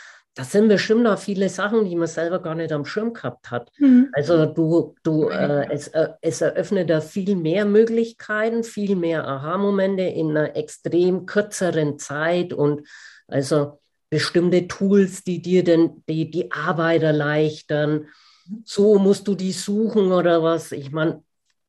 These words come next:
Speaker 1: mittlerweile gibt's ja welche, du kriegst Freebie hier und Freebie da und,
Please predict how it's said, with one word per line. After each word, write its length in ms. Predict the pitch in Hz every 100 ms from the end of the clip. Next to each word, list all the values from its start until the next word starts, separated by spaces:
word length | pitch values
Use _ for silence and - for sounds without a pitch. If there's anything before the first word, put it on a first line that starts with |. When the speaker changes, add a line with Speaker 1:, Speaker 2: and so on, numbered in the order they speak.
| _ _ _ -
Speaker 1:
mittlerweile 640 | 156 156 151 139 156 160
gibt's 320 | 156 - -
ja 220 | 151 160
welche, 360 | 160 160 160 151
du 120 | 147
kriegst 380 | 147 151 147 -
Freebie 480 | - 165 165 160 160
hier 300 | 170 175 165
und 100 | 156
Freebie 520 | - 165 160 156 160
da 380 | 147 151 160 165
und, 320 | 139 151 151